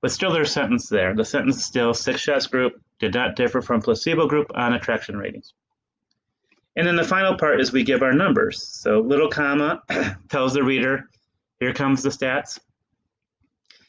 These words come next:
So we say what our stat is. Our stat was a t-test. You notice that there's a parentheses right there. There's no space here. In the parentheses is our degrees of freedom. So our reader will see what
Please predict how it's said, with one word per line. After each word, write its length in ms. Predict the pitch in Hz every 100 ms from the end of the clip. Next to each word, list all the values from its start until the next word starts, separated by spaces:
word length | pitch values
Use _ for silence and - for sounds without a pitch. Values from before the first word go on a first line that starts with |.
| _ -
So 240 | - 135
we 80 | 131
say 200 | 135 208
what 140 | 202
our 80 | 160
stat 360 | 151 156 170 -
is. 220 | 107 110
Our 80 | 113
stat 260 | - 127
was 120 | 135 135
a 60 |
t-test. 640 | - 113 110 104 139 - - _ _ _ _ _ _ _ _ _ _ _ -
You 100 | 135
notice 260 | 185 208
that 100 | 131
there's 240 | - 131 117
a 120 | 117
parentheses 640 | - 143 143 110 120 107
right 460 | 110 117 139 147 143
there. 140 | 113
There's 160 | 104 107
no 120 | 160
space 400 | - 131 120 -
here. 360 | 95 104 143 - _ _ _ _
In 140 | 139 170
the 80 |
parentheses 680 | - 165 170 160 143 135 127
is 200 | 127 113
our 140 | 120
degrees 640 | 110 107 110 110 113 117 -
of 140 | 104
freedom. 580 | - 104 104 95 95 - _ _ _ _ _ _ _ _ _ _ _ _ _ -
So 220 | - 131
our 160 | 127
reader 320 | 127 156 170 147
will 120 | 127
see 300 | - 135 120
what 360 | 117 131 -